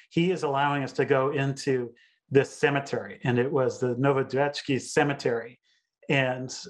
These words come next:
um, we went and visited Khrushchev's grave, and, uh, Carl t-, told us, uh, "Given the moment in history that we're at,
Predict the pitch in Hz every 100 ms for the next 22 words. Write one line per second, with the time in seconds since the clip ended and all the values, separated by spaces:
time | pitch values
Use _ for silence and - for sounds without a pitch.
0 | - 147 127 120 113 - 135 139 127 147
1 | 156 160 151 135 123 120 156 160 139 139
2 | 131 131 _ _ - - 185 - 147 135
3 | 110 156 196 - - - _ _ _ _
4 | _ - 147 127 120 123 - - 139 120
5 | 120 - 147 143 135 - - _ _ -
6 | 151 135 127 123 - - _ _ _ _
7 | _ _ 139 127 123 - _ _ _ _
8 | _ _ _ _ - 156 160 165 156 151
9 | - 143 147 147 151 160 151 135 156 160
10 | - 147 135 135 123 139 143 143 113 98